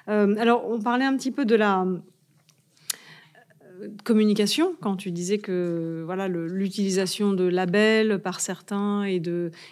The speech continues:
et de mots magiques, euh, et cetera. Donc aujourd'hui, le, le mot magique, c'est neutralité carbone, hein. On voit que, euh, c'est la course, euh, euh, avec des dates au doigt mouillé, euh, c'est, c'est, c'est, c'est assez effrayant.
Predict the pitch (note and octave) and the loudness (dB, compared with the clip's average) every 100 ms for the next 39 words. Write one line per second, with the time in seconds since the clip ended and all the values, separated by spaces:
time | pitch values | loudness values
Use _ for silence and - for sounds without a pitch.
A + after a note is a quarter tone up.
0 | - F#3 F#3 A3 A#3 A3 G#3+ B3+ B3 A3 | -6 0 4 6 6 4 2 2 2 2
1 | F#3+ F3+ F3+ F#3 G#3 C4+ B3 G#3 A3 A3+ | 0 0 -2 -2 0 2 2 2 2 2
2 | A#3 A#3 G3 F#3+ F#3+ G3+ G3+ G3 G3+ G#3+ | 2 2 2 2 2 2 4 2 0 -4
3 | F#3 E3+ F3+ E3+ E3+ F3+ F3+ F3 F3 E3+ | -4 -4 -4 -2 -2 -4 -4 -4 -4 -4
4 | F3 G#3+ C4+ G#3+ G#3 E3+ E3 F3 E3+ E3+ | -4 -2 -2 -2 -2 -4 -4 -6 -6 -8
5 | D#3+ E3 - - - - - D3+ F3 D#3 | -6 -10 -16 -20 -20 -18 -8 -6 -6 -6
6 | D#3 - B3+ - G3 F3 D#3+ D#3+ D#3+ - | -6 -6 -4 -4 -4 -4 -4 -8 -10 -12
7 | D#3+ E3 D#3+ E3 - - - E3 D#3 F3+ | -12 -12 -12 -12 -16 -20 -12 -8 -4 -2
8 | E3 G#3+ G#3+ G#3 F3 G3 G#3+ A3 A3 G#3 | 2 2 2 2 2 4 4 4 4 4
9 | A3 G#3+ F3+ E3 - D#3+ D#3+ D3+ D#3 D3+ | 4 4 2 -2 -4 -4 -6 -6 -6 -6
10 | D#3+ - D#3+ D#3+ E3 A3+ - G#3+ - G3+ | -8 -8 -10 -8 -6 -4 -2 -4 -4 -2
11 | G3+ A#3+ | 0 0